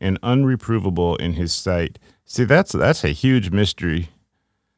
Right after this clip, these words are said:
Through his death, Christ is presenting us holy and unblameable if you continue in faith, grounded, this is great, "grounded and settled, and be not moved away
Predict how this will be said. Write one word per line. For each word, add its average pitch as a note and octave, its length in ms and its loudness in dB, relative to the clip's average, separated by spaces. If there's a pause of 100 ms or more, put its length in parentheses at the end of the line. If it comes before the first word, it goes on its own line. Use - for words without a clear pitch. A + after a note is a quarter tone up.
(220)
Through C3+ 240 2
his B2 220 4
death, G2 580 4
Christ A2+ 420 2
is G2 120 0
presenting G#2+ 500 2
us F#2+ 200 0
holy A#2+ 420 2
and G#2 140 2
unblameable F#2 800 0 (1080)
if B2 520 4
you G2+ 160 0
continue A2+ 580 4
in G2+ 160 4
faith, G#2+ 520 0
grounded, B2+ 800 2 (440)
this F#2 200 -4
is E2 120 -4
great, F2 340 -2
"grounded B2+ 500 4
and F2 240 0
settled, E2+ 560 2 (1080)
and F#2 240 0
be A#2+ 180 4
not A#2+ 300 4
moved G#2+ 320 2
away F#2 580 2